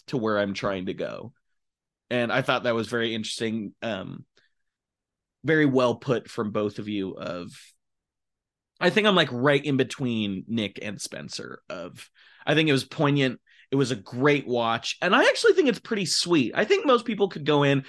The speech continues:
There's a bit of language, you know, in another language, but it has subtitles and it'll tell you what it is.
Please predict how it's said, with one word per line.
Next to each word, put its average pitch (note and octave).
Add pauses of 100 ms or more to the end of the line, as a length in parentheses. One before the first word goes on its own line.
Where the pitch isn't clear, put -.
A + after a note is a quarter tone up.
(140)
There's A3+
a -
bit G#3
of D3+
language, C3
you B2
know, A2
in A#2+
another A2+
language, G2+
but F#2+
it F2+
has G2
subtitles F#2+
and F2
it'll D2+
tell -
you G2
what F#2+
it F2+
is. F#2